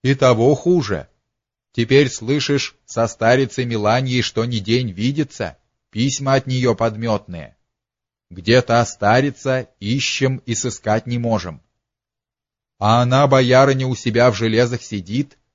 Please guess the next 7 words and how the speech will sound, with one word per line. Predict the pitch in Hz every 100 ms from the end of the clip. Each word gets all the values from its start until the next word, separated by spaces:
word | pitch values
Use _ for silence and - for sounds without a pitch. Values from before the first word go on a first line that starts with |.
| _ _
и | 131
поёт | 123 120 120 131
гласом | 110 101 95 120 131 131 120
велием | 107 101 110 127 127 123 _ -
на | 107
всю | 110 - 113
обитель. | 117 101 98 117 120 82